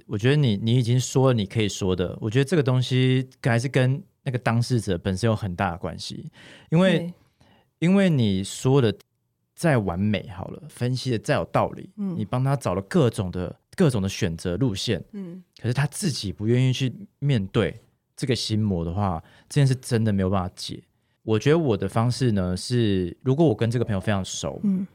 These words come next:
Speaker 1: 我会用一个以我对他理解，他可以在这个状-，在做这件事情的状态下最放松的情况下，我会带他去多做这样子的事情，然后我会在他最放松那个情况下，尽可能的让他去发泄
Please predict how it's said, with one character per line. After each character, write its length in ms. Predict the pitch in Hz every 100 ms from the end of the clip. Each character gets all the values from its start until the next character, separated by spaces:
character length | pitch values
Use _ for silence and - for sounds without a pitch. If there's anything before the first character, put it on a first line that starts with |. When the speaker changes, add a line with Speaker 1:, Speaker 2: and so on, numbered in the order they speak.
| _ _ _
Speaker 1:
我 100 | 104
会 220 | 104 160
用 200 | 151 143
一 60 | 131
个 420 | 127 107 95 - - _
以 120 | 120
我 140 | 151 117
对 100 | 123
他 140 | 135
理 180 | 117 101
解， 320 | 110 104 90 -
他 300 | - 143 147
可 180 | - 110
以 120 | 98
在 280 | - 120 101
这 220 | - -
个 100 | 123
状-， 260 | 110 139 113 -
在 140 | 151
做 200 | - 156
这 140 | 123
件 180 | 135 139
事 140 | 123 127
情 160 | 101
的 80 | 98
状 180 | - 123
态 140 | 117
下 100 | 113 113
最 340 | - 131 107 -
放 220 | 151 107
松 260 | 95 113 113
的 160 | 104 - - _ _
情 220 | - 101
况 200 | 123 107
下， 260 | 120 92 - - - -
我 80 |
会 60 | 110
带 100 | -
他 180 | 123 123
去 160 | 123 123
多 240 | 127 113
做 220 | - 113
这 160 | 95 147
样 100 | 101
子 120 | 90
的 100 | 85
事 180 | - 98
情， 240 | - - - _ _
然 160 | - 120
后 60 |
我 80 | 131
会 100 | 123
在 240 | 131 - 139
他 180 | 127
最 200 | 131 160
放 240 | 131 147 117
松 100 | 123
那 80 | 123
个 60 |
情 180 | 107 98
况 180 | 104 101
下， 220 | 104 95 - - _ _ _ -
尽 180 | 170
可 220 | 127 110 90
能 140 | 90
的 100 | 98
让 160 | 117 113
他 140 | 113
去 100 | 117
发 260 | - 104 104
泄 400 | - 117 90